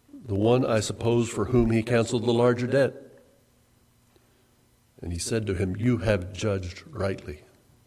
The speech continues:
Then turning the woman, he said to Simon, "Do you see this woman? I entered your house. You gave me no water for my feet," which was a so-, social faux pas. You,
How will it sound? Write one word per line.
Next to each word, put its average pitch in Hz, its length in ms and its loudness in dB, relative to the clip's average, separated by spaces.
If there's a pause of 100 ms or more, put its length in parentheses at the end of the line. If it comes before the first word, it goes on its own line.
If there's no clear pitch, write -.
(560)
Then 107 200 0
turning 139 340 8
the 135 80 6
woman, 123 340 6
he 117 100 0
said 131 260 2
to 113 60 -10
Simon, 110 500 0 (560)
"Do 117 80 -4
you 110 80 2
see 147 220 2
this 143 220 0
woman? 143 420 2 (1600)
I 120 160 0
entered 113 520 0
your 131 220 2
house. 87 600 -6
You 131 220 0
gave 120 260 2
me 107 120 2
no 104 140 4
water 104 320 2
for 98 160 -2
my 87 180 -2
feet," 104 440 -4 (1080)
which 120 260 -4
was 107 180 0
a 98 80 0
so-, 123 500 0
social - 760 0 (380)
faux 113 360 0
pas. 92 300 0
You, 107 500 0